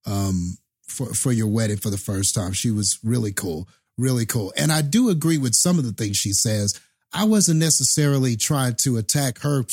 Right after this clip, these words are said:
comment or say that she was wrong. I just wanted to offer, I think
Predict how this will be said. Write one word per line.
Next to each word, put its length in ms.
comment 420
or 40
say 240
that 120
she 140
was 200
wrong. 340
I 140
just 220
wanted 320
to 200
offer, 840
I 140
think 600